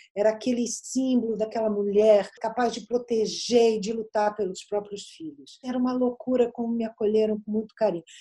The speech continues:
Então, eu acredito que a religião tem uma função muito importante na vida do ser humano.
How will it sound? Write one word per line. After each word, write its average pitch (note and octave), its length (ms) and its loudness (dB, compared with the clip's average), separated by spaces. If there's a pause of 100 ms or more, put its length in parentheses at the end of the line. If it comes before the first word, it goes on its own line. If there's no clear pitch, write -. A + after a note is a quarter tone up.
(120)
Então, F4+ 140 4
eu F#4+ 80 8
acredito C#4+ 720 2
que G#3+ 400 0
a G3 80 4
religião G#3+ 560 0
tem D#4 240 2
uma G#3 640 -2
função B3 360 -6
muito D#4 300 -2
importante - 1200 -4 (100)
na G#3+ 260 -4
vida F#3+ 280 -2
do F#3 100 -10
ser E3+ 260 -6
humano. C3+ 340 -12